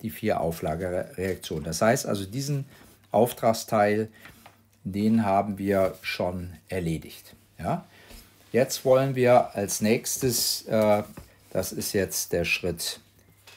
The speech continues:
vier, ich mache das hier mal, damit wir möglichst viel auf diese Seite schreiben können, vier die Stabkräfte.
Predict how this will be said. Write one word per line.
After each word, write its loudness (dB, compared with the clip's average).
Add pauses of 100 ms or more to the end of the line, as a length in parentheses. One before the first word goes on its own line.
(140)
vier, 4
ich -12
mache -12
das -10
hier -6
mal, -4
damit -8
wir -4
möglichst -6
viel -6
auf -10
diese -10
Seite -4
schreiben 0
können, -2 (760)
vier 2
die -6
Stabkräfte. 2